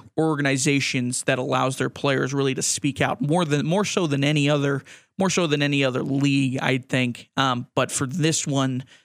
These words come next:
uh, to be as tone deaf as they were, almost like they were trying to sweep, the N B A in general was trying to sweep that entire situation under the rug. In the world that we live in today, I mean, it does not take a lot to look up Karl Malone and see what he has been, uh,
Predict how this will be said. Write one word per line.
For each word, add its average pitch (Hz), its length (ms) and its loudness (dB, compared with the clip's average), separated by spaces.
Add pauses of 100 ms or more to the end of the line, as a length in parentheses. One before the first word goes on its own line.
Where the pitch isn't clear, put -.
(200)
uh, 127 160 2
to 139 160 -2
be 139 200 0
as 127 120 -2
tone 170 300 0
deaf 143 200 0
as 131 140 -2
they 139 140 2
were, 135 380 -2
almost 156 360 0
like 139 140 -2
they 170 180 4
were 147 120 2
trying 139 280 -4
to - 80 -2
sweep, 143 360 0
the 127 320 0
N 151 60 2
B 143 160 2
A 139 60 2
in 127 100 2
general 139 320 0
was 143 80 -6
trying 143 220 -2
to 160 80 -6
sweep 143 340 0 (320)
that 143 140 -2
entire 160 380 0
situation 147 500 0
under 131 140 0
the 131 60 -6
rug. 143 200 2
In 131 80 0
the 135 40 0
world 180 220 4
that 156 80 2
we 170 160 2
live 160 220 2
in 143 100 0
today, 147 400 2
I 139 60 -2
mean, 131 120 2
it 127 80 0
does 131 160 -2
not 160 220 2
take 151 200 -2
a 139 40 -4
lot 139 440 0 (280)
to 156 80 2
look 143 300 2
up 135 160 2
Karl 139 260 2
Malone 139 400 2
and 131 80 -2
see - 180 0
what 139 220 0
he 151 160 0
has 135 140 2
been, 131 240 0 (260)
uh, 139 220 2